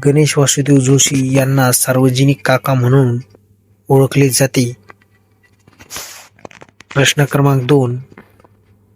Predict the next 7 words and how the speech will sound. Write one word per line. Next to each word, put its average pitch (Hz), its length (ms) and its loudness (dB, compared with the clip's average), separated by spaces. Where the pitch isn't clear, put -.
गणेश 143 380 2
वासुदेव 135 480 0
जोशी 131 540 -2
यांचा 135 300 0
जन्म 131 320 0
कुठे 135 360 -2
झाला? 123 400 0